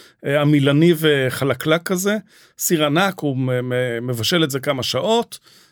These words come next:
ואז, אה, אה, מסנן את זה, שם את זה על הגג לייבוש, שם רשת כדי שיונים לא יחרבנו על זה, הופך את זה, אה, פעמיים ביום, שיתייבש בצורה אחידה,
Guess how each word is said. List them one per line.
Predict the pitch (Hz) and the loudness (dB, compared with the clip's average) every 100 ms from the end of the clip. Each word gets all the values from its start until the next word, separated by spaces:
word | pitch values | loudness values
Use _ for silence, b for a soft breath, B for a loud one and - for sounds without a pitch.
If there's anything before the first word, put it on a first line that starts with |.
| b 131 | b -6
ואז, | 131 156 147 127 | 0 2 0 0
אה, | 139 131 123 120 113 110 _ _ _ _ 117 | -2 -2 -2 -4 -6 -10 _ _ _ _ -8
אה, | 117 113 104 101 | -6 -6 -8 -8
מסנן | 120 117 151 180 226 | -4 0 2 2 2
את | 233 | 0
זה, | 226 196 | 0 0
שם | 165 151 | 0 0
את | 123 | 0
זה | 135 | 0
על | 127 | 0
הגג | 120 139 127 | 0 -2 -2
לייבוש, | 123 120 117 220 285 202 - - | -2 -2 -4 -2 -2 -2 -6 -6
שם | 147 127 | -4 -2
רשת | 143 156 135 - | -2 0 -4 -6
כדי | 127 123 | -6 -6
שיונים | - 131 120 _ - - - 131 143 151 | -4 -6 -6 _ -20 -20 -4 2 4 4
לא | 135 | 2
יחרבנו | 131 - 123 131 208 262 | 0 -2 -2 0 2 2
על | 247 | 2
זה, | 240 226 | 2 2
הופך | 165 - 196 185 | 0 -2 -2 -2
את | 175 | -2
זה, | 175 156 | 0 0
אה, | 156 139 131 | 0 0 -2
פעמיים | 139 139 156 139 | -2 0 0 0
ביום, | 131 147 160 143 - b b b b | 0 2 2 0 -6 b b b b
שיתייבש | - 139 135 123 117 117 107 104 - 101 104 101 117 151 139 143 | -8 -4 -2 0 -2 -4 -8 -12 -14 -14 -12 -12 -8 -2 0 0
בצורה | 143 143 139 120 | -4 -4 -4 -4
אחידה, | - 127 135 | -4 -4 -2